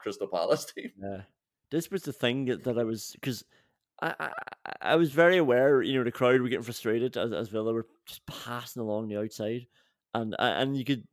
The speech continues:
Speaker 2: you start to put yourself in their heads, uh, you know, and you're trying to give them the benefit of the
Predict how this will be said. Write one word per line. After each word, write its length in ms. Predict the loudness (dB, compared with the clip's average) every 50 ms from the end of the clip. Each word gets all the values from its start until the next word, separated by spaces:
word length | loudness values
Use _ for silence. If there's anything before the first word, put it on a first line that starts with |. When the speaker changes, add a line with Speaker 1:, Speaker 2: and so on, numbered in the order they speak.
| _ _ _
Speaker 2:
you 140 | -12 -10 -2
start 240 | 4 4 4 4 4
to 40 |
put 180 | 0 0 0 0
yourself 320 | 0 2 4 4 4 4 2
in 220 | -2 -4 -4 -2 -2
their 160 | -2 0 0
heads, 480 | 2 2 2 2 0 -2 -6 -12 -14 _ _ _ -8
uh, 100 | -6 -6 -4
you 140 | -4 -4 -2
know, 160 | -2 -2 -2
and 320 | -2 -2 -4 -6 -6 -6 -6
you're 120 | -6 -8 _ _ _ _ _ _ -6
trying 200 | 0 0 0 0
to 60 | 0
give 160 | -2 -2 -2
them 100 | -2 -2
the 80 | -2 0
benefit 480 | 0 0 0 0 -2 -6 -8 -8 -6
of 140 | -6 -8 -6
the 100 | -8 -10